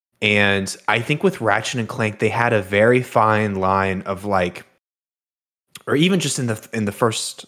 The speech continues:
three mainline games, I think they did a great job of really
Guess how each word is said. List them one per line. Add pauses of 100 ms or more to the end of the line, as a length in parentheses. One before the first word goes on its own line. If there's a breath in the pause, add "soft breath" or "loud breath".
(100)
three
mainline
games,
I
think
they
did
a
great
job
of
really